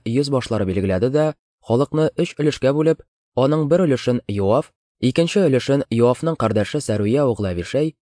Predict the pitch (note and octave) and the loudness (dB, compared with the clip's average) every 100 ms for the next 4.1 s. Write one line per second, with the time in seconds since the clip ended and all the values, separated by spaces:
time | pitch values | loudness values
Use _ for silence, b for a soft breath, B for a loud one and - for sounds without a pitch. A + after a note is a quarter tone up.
0 | _ _ - A2+ A#2+ A#2 C#3 D#3 D#3+ - | _ _ -6 -2 0 0 0 2 0 0
1 | E3 E3 - A#2 A2 A2+ C3 - C3+ - | -2 -2 -2 0 0 2 0 0 -4 -2
2 | D#3 C#3 A2+ G2+ F#2+ G2 F#2 F2+ A2+ - | -2 0 -2 -2 -4 -4 -2 0 -2 -4
3 | - A#2+ C3 D3 C3 A2 F#2+ F#2 F#2+ F2 | -2 2 2 2 0 0 0 0 -2 0
4 | D#2 | -4